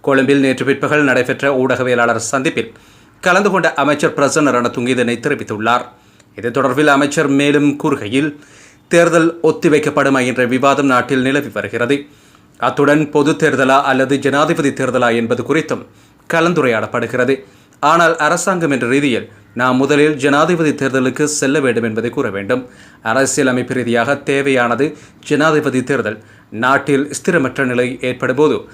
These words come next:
அது நேரடியாக மக்களை பாதிக்கிறது. எனவே இந்த நாட்டுக்கு நிலையான அரசாங்கம் தேவை என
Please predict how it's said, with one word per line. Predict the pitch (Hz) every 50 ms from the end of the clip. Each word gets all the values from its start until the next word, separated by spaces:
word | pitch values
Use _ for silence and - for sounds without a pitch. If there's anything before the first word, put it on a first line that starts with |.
| - - - - -
அது | 110 110 120 120 131
நேரடியாக | 123 135 143 147 143 135 135 131 131 127 165
மக்களை | 139 127 123 - - 139 131 127
பாதிக்கிறது. | 127 131 131 135 131 147 147 - 127 113 - 95 - - - - - - _ _
எனவே | - 110 127 131 127 131 139 147 147 147 - - - _ _ _ _ _ _ - - _ -
இந்த | 156 160 180 185 175
நாட்டுக்கு | 147 139 135 123 - 143 135 - 147
நிலையான | 131 135 135 151 151 131 117 113 113
அரசாங்கம் | 113 120 139 139 - 151 135 113 113 104 101
தேவை | - 113 110 107 110
என | 104 101 110 120 120